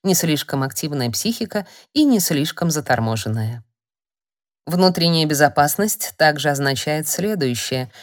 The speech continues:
Мы знаем, что у нас есть инструменты, позволяющие вернуться к нейтральному состоянию. Второй аспект — внешняя безопасность, которая начинается с нахождения в безопасной обстановке.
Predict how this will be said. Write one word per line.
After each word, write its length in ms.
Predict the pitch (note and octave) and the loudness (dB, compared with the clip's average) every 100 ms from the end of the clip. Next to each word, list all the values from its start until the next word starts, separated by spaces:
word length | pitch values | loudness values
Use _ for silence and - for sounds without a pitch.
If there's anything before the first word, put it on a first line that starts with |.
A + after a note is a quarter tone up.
| - _ | -20 _
Мы 140 | A3+ | 4
знаем, 400 | F#3+ F#3+ G#3+ G#3 | 4 4 4 4
что 240 | D#3+ - E3 | 2 2 2
у 40 | |
нас 300 | E3 F3+ E3+ | 4 2 2
есть 320 | D#3 D#3+ - | 0 -2 -2
инструменты, 800 | D#3+ D#3+ - - C#3+ C#3+ F#3 F#3 G3+ | -2 -2 -4 -4 -2 0 -2 -2 -4
позволяющие 840 | F#3 D#3+ D3+ C#3+ E3 E3+ - F#3 | -2 4 4 4 0 -2 -4 -2
вернуться 480 | E3+ C#3+ E3 - - | 0 -2 -2 -4 -6
к 120 | - | -4
нейтральному 640 | D3+ B2 C#3 E3 F#3 F3+ | -2 -2 2 2 2 0
состоянию. 880 | F3+ F#3 - G#3 G#3+ A#3 A#2 G#2 - _ _ _ _ _ _ _ _ _ | 0 -2 -4 -4 -4 -4 -4 -6 -10 _ _ _ _ _ _ _ _ _
Второй 460 | - D3 D3 F3 G#3+ | 2 4 6 4 2
аспект — 640 | - A#3 A#3 - - - _ _ | 0 -2 -4 -6 -18 -20 _ _
внешняя 720 | C#3+ D3+ D3+ F3+ - D#3+ B2+ | -4 -2 2 0 0 -4 -4
безопасность, 800 | B2 B2 C3 A#2+ C3 - C3 - - - - - | -4 -2 -2 0 -2 -2 -6 -8 -14 -18 -18 0
которая 380 | F#3+ A#3+ B3 | 4 6 6
начинается 580 | A3+ G#3 G3+ A3 A3 - | 6 2 0 0 0 -2
с 100 | G3+ | -2
нахождения 640 | F#3+ F3 F3+ E3+ G3+ G3+ F#3 | -2 0 0 2 0 0 -2
в 60 | |
безопасной 640 | D#3 D#3 D3 C3 A#2+ C3 A#2+ | 0 0 2 0 0 -2 -4
обстановке. 760 | - B2+ A#2+ F2 F2+ - - | -4 -4 -2 -4 -6 -14 -16